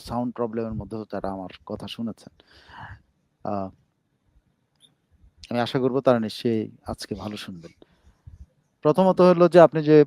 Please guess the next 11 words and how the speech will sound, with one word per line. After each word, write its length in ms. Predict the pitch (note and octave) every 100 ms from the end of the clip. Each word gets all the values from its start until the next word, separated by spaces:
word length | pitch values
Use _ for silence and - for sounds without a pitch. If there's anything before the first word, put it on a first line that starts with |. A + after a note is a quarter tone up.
| -
আহ, 460 | D3 C3 B2+ B2 A#2+ G#2+ -
ইয়ে 140 | C#3
করেছেন 560 | B2+ D3 B2+ B2 B2 A#2
যে 140 | A#2+
শেখ 260 | A2 A#2+ A2+
হাসিনা 240 | G#2+ A#2
পদত্যাগ 380 | A2 A2 A2 A2+ -
করেনি, 420 | G#2+ G#2+ G#2 G#2 B2+ _ _ _ - _ -
আহ, 260 | G2+ G2 - -
এটা, 440 | D3 D3 A2 C3 - _ _ _ -
আহ, 200 | F#2+